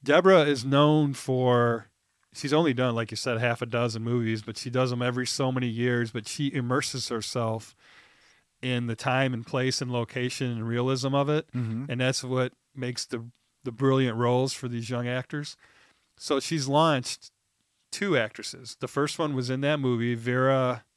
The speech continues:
Speaker 1: Flam-, Flam-,
Speaker 2: Farmiga?
Speaker 1: Ye-, Fer-, yes.
Speaker 2: Yeah.
Speaker 1: That movie
Speaker 2: Oh, she's
Speaker 1: launched
Speaker 2: amazing.
Speaker 1: her, and then, of course, Winter's Bone laun-, launched Jennifer
Speaker 2: Yeah.
Speaker 1: Lawrence.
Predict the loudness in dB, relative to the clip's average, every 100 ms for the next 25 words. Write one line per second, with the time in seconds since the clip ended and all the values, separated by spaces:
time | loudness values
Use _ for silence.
0 | _ _ _ _ _ _ _ -20 -10 -8
1 | -8 -12 -12 -4 0 2 0 0 -4 -8
2 | -10 -8 -6 -4 0 0 -2 -6 -8 -6
3 | -6 -6 -14 -2 2 2 2 0 2 2
4 | 2 2 0 0 2 2 2 -2 _ _
5 | _ _ _ _ -4 -2 2 2 2 0
6 | -4 -2 -2 -2 -4 -4 -4 -2 0 0
7 | 0 0 -2 -2 -6 -10 -8 -6 -6 -8
8 | -8 -6 -4 -4 -6 -8 -12